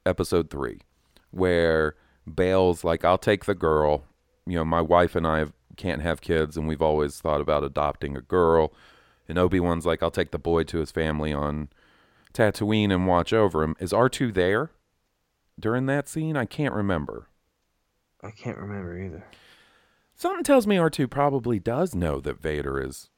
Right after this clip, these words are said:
Speaker 1: is Anakin, and vice versa.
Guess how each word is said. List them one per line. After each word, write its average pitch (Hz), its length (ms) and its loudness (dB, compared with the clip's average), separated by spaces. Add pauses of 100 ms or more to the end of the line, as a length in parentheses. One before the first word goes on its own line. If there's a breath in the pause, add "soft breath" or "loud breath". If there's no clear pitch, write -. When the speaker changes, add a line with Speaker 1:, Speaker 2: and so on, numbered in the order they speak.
(180)
Speaker 1:
is 76 220 -6
Anakin, 69 560 -8 (460)
and 107 200 -6
vice 87 280 -6
versa. 71 400 -10